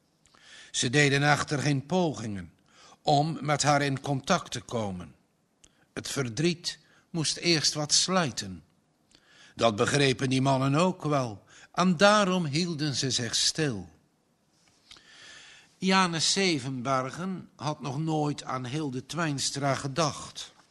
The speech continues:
Er kunnen echter omstandigheden zijn waarin je naar vrouwelijke hulp moet uitzien. De omstandigheden deden zich bij Janus voor.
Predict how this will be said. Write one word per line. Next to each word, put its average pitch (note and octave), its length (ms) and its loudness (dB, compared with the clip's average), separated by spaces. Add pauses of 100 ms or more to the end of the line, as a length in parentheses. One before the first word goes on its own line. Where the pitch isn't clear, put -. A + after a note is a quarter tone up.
(1500)
Er - 160 -2
kunnen D3+ 320 0
echter D#3 380 0
omstandigheden C#3+ 960 -2
zijn B2 440 -2 (420)
waarin G3 460 4
je E3 120 2
naar D#3 340 0
vrouwelijke D3 640 2
hulp C#3+ 340 2
moet C#3 260 -6
uitzien. G2+ 680 -2 (1200)
De - 120 -8
omstandigheden D3 1160 2
deden D3+ 440 2
zich C#3+ 300 0
bij C#3+ 160 2
Janus D3 480 2
voor. D3+ 420 -6